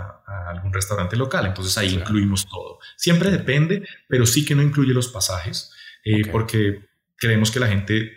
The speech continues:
Speaker 1: puede, hay muchas herramientas hoy en día para tú escoger la mejor opción sin que te tengamos que cobrar una comisión por pasajes. Ujú.
Speaker 2: Sí.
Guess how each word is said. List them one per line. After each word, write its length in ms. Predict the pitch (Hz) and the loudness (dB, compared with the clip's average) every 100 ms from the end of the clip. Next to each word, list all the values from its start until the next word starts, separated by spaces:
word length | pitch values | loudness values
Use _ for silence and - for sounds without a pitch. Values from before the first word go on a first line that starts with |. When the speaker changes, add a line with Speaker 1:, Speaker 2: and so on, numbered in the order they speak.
| - | 0
Speaker 1:
puede, 460 | 117 110 110 107 | 4 4 4 2
hay 120 | 107 123 | 0 0
muchas 280 | 139 143 | 0 0
herramientas 460 | 143 113 98 95 104 | -2 -2 -2 -2 -2
hoy 80 | 107 | 0
en 60 | 107 | 2
día 160 | 110 | 0
para 220 | 113 101 | 0 -4
tú 240 | - 98 95 | -4 -2 0
escoger 420 | 98 - 104 101 | -2 -2 -2 0
la 140 | 101 104 | -2 -2
mejor 260 | 104 92 87 | -4 -6 -4
opción 400 | - 101 90 92 - - | -2 -2 -2 -6 -10 -4
sin 280 | - 127 | 2 2
que 100 | 117 | 2
te 100 | 113 | -2
tengamos 380 | 101 95 90 87 | -2 -2 -2 -2
que 120 | - - | -6 -4
cobrar 340 | 101 92 87 | -2 0 -2
una 300 | 95 104 101 - - - | -2 -2 -4 -8 -16 -2
comisión 640 | 120 117 113 110 95 87 | 2 4 4 2 0 -2
por 380 | 95 92 92 - | -4 -4 -6 -8
pasajes. 540 | 95 - 78 - - - | -6 -4 -6 -8 -12 -8
Ujú. 200 | 92 139 | -6 -4
Speaker 2:
Sí. 300 | - 107 | -6 -8